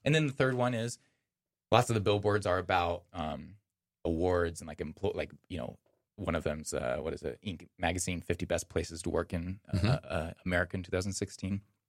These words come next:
Speaker 1: People that are driving by, potential clients, if they see that, hopefully they put two and two together that, okay, they're one of the best places to work. They have a great workplace. They must have the best talent, right? Or at least the top talent,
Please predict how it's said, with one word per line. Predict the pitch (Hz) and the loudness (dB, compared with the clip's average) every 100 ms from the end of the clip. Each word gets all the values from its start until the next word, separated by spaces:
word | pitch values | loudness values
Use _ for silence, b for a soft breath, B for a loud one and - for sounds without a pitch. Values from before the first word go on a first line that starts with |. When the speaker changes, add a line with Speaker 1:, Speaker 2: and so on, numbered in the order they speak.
| _ _ _ _ _ - | _ _ _ _ _ 0
Speaker 1:
People | 147 135 | 4 6
that | 127 | 4
are | 117 | 4
driving | 117 113 95 | 4 2 2
by, | 214 131 110 | 4 4 4
potential | - 113 107 - | 0 -6 -4 -4
clients, | - 127 104 - | 0 0 0 -4
if | - | 0
they | 110 107 | 2 2
see | - 98 | 0 0
that, | 92 107 104 - | 4 2 2 -4
hopefully | 107 - 95 | -6 -2 2
they | 90 | 0
put | 87 92 | 0 -6
two | - 92 | -2 -2
and | 87 | -2
two | 90 | -4
together | 85 90 85 | 0 2 2
that, | 80 76 - | 0 0 -4
okay, | - 92 98 - | -4 -2 -2 -6
they're | 117 | -4
one | 135 | -2
of | 127 | 0
the | 107 | -2
best | 117 - | -4 -2
places | 120 - 101 | -4 -4 -6
to | 98 | -4
work. | 92 110 120 | 2 2 2
They | |
have | 107 | -4
a | 101 | 0
great | 107 101 | 2 2
workplace. | 104 - 123 147 - _ _ - | 0 -2 -2 -4 -6 _ _ -4
They | |
must | 170 151 | -2 -2
have | 131 123 - _ _ | -2 -2 -4 _ _
the | 113 | 0
best | 120 - - | 0 -2 -4
talent, | 185 87 - _ | -4 -4 -10 _
right? | 87 120 175 95 | 2 2 0 2
Or | |
at | 87 | 2
least | 104 101 - | 2 -4 -8
the | |
top | - 127 - | 2 2 2
talent, | - 80 104 | -2 -2 -2